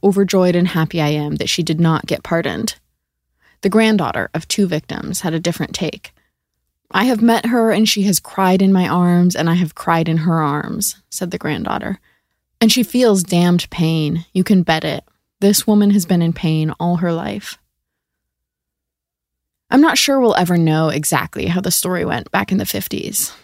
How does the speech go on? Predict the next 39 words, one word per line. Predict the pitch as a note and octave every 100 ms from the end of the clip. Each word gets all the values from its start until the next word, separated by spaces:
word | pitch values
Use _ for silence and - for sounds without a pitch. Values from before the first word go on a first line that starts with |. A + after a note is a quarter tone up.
| _ - G3
As | F3+ E3+
they | E3+
say, | - B3 A#3 A3+
there's | F3+ F3
Charlie's | - G3+ G3+ G3
side | - F3+
of | F3
the | F3+
story | - A#3 A3+ A3
and | F#3
there's | D#3+ D#3
Carol's | - F3+ E3+ -
side | E3 E3
of |
the | E3+
story, | - E3+ E3 E3+
and | F3 E3+
perhaps | F#3+ A3 G#3+ -
the | A3
truth | - A3 -
is | G#3 F#3+
in | G3
a | G3 F#3
third | - F#3 F#3
version | F3 E3 E3 E3 E3
that | E3+
we'll | F3 E3+
never | E3+ F3
access. | - E3+ - - - F#3+ - - _ _ _ _ - -
But | A3+
it's | C4 -
interesting | B3+ - B3+ - A3
to | G3
see | - F#3+ F#3
how | D#3+ E3
people | E3+ F3+ E3 D#3+
react | D#3 C#3+ C#3+ - -
to | -
Carol. | - - G#1 F3+